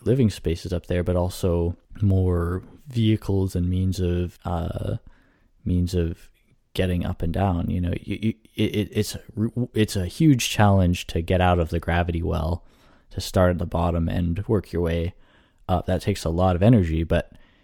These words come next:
if your material is all up in there, it's suddenly,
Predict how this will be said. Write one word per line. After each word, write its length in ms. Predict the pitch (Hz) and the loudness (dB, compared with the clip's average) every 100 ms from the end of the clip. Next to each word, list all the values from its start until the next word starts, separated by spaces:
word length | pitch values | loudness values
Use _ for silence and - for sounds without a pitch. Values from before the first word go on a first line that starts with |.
| _ - | _ -8
if 220 | 95 - | -6 -4
your 140 | 95 90 | -2 0
material 640 | 90 - 135 113 95 90 | -2 4 6 6 6 6
is 160 | 90 90 | 4 4
all 240 | 92 98 | 6 6
up 200 | 92 87 | 6 2
in 120 | 78 78 | 0 4
there, 440 | 120 95 82 90 - _ _ _ _ | 6 6 4 0 -6 _ _ _ _
it's 500 | - 92 - - - | -2 -2 -4 -12 -6
suddenly, 560 | - 104 101 95 90 | 2 4 4 2 -2